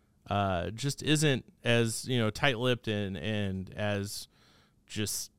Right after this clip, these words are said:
stay between the lines as I thought it was. There is actually a decent amount of flexibility, um, yeah, in, in the rules of service.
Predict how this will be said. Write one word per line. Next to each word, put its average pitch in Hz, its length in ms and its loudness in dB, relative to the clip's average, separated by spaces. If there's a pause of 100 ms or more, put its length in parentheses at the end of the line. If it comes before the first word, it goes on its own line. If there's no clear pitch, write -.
(640)
stay 127 280 4
between 117 320 0
the 110 80 0
lines 104 300 0
as 98 60 -4
I 90 80 0
thought 202 240 2
it 139 40 4
was. 90 200 0
There 156 180 2
is 165 220 2
actually 113 500 4
a 120 60 4
decent 107 500 -4
amount 104 240 2
of 101 60 -2
flexibility, 101 880 -2 (460)
um, 98 520 2 (460)
yeah, 185 340 4
in, 180 240 2
in 247 160 4
the 233 80 6
rules 92 300 0
of 82 80 -10
service. 65 400 -8